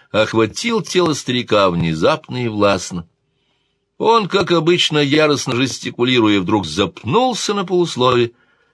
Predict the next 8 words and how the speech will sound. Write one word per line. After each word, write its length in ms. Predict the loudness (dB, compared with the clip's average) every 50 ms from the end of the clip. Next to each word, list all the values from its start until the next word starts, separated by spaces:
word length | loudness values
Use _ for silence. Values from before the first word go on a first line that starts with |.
| _ _
обмяк 880 | -6 -4 -4 -4 -2 -4 -2 0 0 2 2 2 2 0 -2 -6 -12 -12 _ _ _ _ _ _ _ _ _ _ _
и 160 | -4 -2 0
рухнул, 680 | 2 2 4 4 2 2 0 -2 -2 -2 -2 -2 -2 -4 _ _ _ _ _ _ _ _
покатившись 680 | -10 -8 -8 -6 -2 -2 -2 -2 -2 -2 -4 -4 -4
вниз 460 | -4 -2 -2 0 0 0 0 0 -2
с 40 | -2
деревянных 560 | 0 0 2 4 4 2 2 2 -2 -4 -4
ступеней. 680 | -6 -10 -12 -10 -6 -2 0 0 0 0 0 -4 -6 -10